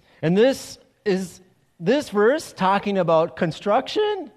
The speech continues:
and destruction. What does building her house and tearing it down mean?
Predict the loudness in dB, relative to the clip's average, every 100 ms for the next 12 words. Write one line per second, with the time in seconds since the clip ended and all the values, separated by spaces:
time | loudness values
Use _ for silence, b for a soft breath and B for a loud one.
0 | b b b b -6 -4 -4 0 0 0
1 | -6 -6 -6 -10 -12 _ _ _ _ _
2 | _ _ _ _ _ -6 -6 -2 -2 0
3 | -2 -2 0 0 -2 -6 -6 -4 -4 -8
4 | -4 -2 -2 -4 -4 -6 -6 -6 -8 -10
5 | -12 -18